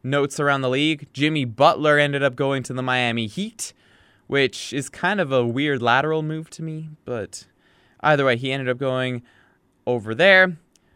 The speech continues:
Julius Randle went to the New York Knicks because the Knicks, of course, were the massive big losers who didn't get anybody they wanted and ended up signing a whole bunch of power forwards. So the New York Knicks, I know it's, it's a really sad summer to be a Knicks fan.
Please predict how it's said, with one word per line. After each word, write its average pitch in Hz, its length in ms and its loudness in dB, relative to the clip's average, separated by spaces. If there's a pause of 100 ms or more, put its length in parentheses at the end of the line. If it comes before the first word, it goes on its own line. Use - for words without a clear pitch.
(200)
Julius 208 460 0
Randle 240 400 6
went 202 200 2
to 180 100 -4
the 185 100 -2
New 185 80 -2
York 170 380 0
Knicks 196 260 0
because 151 300 -2
the 151 100 0
Knicks, 247 300 -2
of 190 120 0
course, 175 440 2
were 151 280 2
the 139 80 -2
massive 120 480 0
big 110 220 -4
losers 185 500 2
who 143 120 -2
didn't 131 240 -4
get 123 200 4
anybody 190 540 6
they 147 140 6
wanted 123 420 0 (300)
and 147 260 2
ended 139 220 -2
up 135 100 0
signing 117 380 -2
a 110 40 -8
whole 110 120 -4
bunch 104 200 -6
of 123 60 -12
power 113 240 2
forwards. 160 580 2 (240)
So 135 520 4 (320)
the 139 80 -6
New 165 80 0
York 165 340 4
Knicks, 151 460 -4
I 139 160 2
know 131 380 4 (360)
it's, - 560 0
it's 143 220 -4
a 127 180 2
really 113 340 -2
sad 104 400 -2
summer 92 520 -12
to 107 100 -12
be 101 180 -6
a 98 40 -10
Knicks - 240 -16
fan. 50 320 -18